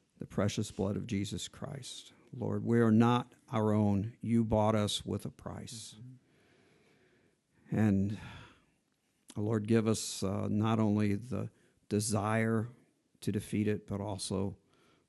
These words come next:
Speaker 1: the strength and ability to defeat it. We love you, we praise you, and we pray in the name of Jesus.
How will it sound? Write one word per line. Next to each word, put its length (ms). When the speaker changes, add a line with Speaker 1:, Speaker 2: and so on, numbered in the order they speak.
Speaker 1:
the 80
strength 600
and 140
ability 440
to 140
defeat 360
it. 120
We 160
love 260
you, 220
we 160
praise 520
you, 380
and 220
we 60
pray 280
in 80
the 100
name 240
of 140
Jesus. 680